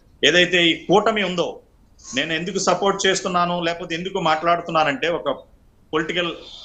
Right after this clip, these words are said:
అడ్వైజర్గా, ఒక ప్రైమ్ నైన్ న్యూస్ ఒక సీనియర్ జర్నలిస్ట్గా నేనేం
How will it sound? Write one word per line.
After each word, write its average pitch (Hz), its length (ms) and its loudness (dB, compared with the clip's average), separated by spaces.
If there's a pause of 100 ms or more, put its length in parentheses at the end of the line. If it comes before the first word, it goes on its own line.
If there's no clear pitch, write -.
(220)
అడ్వైజర్గా, 160 760 2 (180)
ఒక - 160 -4
ప్రైమ్ 170 260 2
నైన్ 170 160 0
న్యూస్ 160 220 -4
ఒక 139 80 -6 (600)
సీనియర్ 175 400 4 (2000)
జర్నలిస్ట్గా 147 800 0 (200)
నేనేం 151 280 2